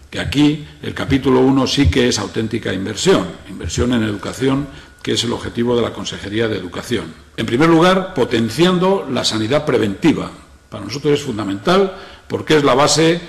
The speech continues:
de una racionalización del gasto y evitar que luego la sanidad especializada tenga unos problemas que se evitan en esta primera atención correcta. Hay que potenciar la atención primaria, que está muy maltratada en este presupuesto,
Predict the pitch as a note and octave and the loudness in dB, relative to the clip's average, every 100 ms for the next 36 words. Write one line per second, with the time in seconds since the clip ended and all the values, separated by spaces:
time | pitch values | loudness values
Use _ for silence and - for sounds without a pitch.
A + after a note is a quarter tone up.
0 | - - A2 B2 D3+ D3+ C3 A#2+ B2+ A#2 | -18 -20 -2 2 4 4 2 0 0 -2
1 | G#2+ G2 F#2+ C3+ D3+ A2 B2 - G#2 - | -2 -4 -2 0 0 0 -2 -2 -6 -2
2 | A2+ G#2 G2+ C#3 D#3 - G2+ G2 B2+ C3+ | 0 0 0 0 0 0 -8 -4 -2 -2
3 | - F2+ F#2+ A2+ - D#3 D#3+ D3 D#3+ D3+ | -2 -6 -6 -4 -4 0 2 2 2 2
4 | F3+ - - - - - A#2 C3+ C3 C3 | -2 -10 -20 -20 -12 -4 0 2 2 2
5 | - C#3 C#3 C#3 D3+ D#3 - A#2 G2 C#3 | 0 0 2 4 2 0 -2 -4 0 0
6 | D3+ D3+ C#3+ A#2 - A#2 A2 A2+ C3+ C#3+ | 2 0 0 -4 -4 -6 -4 -2 -2 -4
7 | - - G2 - B2+ C#3+ C3+ - - A2+ | -8 -6 -8 -2 2 2 0 -12 -8 -2
8 | G#2+ A#2+ - F2 D#2+ - - - - - | 2 2 0 -14 -16 -20 -20 -20 -18 -2
9 | C3 C#3 B2 A#2 A2 C3+ A#2 G2+ G2+ G2 | 0 2 0 -2 0 2 0 -2 -4 -4
10 | A2 G#2 D#3+ F3 F#3+ F#3+ G#3+ G#3 - - | -4 0 4 6 6 4 2 0 -14 -20
11 | - _ _ _ - _ - - A#2+ A#2 | -20 _ _ _ -20 _ -10 -4 -2 4
12 | F3+ E3 C#3 A#2 C3+ - C#3+ G#2+ G2 - | 4 6 4 2 -2 0 0 0 -4 -8
13 | G#2 A#2+ C#3 C#3+ C#3+ E3 F3 D3+ F3+ F3 | -6 -4 -2 -2 0 2 2 2 2 0